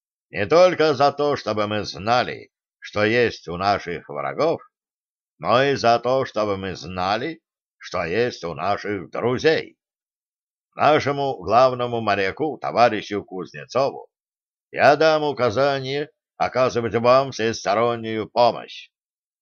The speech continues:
Каждый из вас будет работать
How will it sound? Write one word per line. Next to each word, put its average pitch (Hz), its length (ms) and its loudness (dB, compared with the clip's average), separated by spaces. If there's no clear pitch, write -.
Каждый 131 560 6
из 107 140 2
вас 117 380 6
будет 110 320 0
работать 113 760 0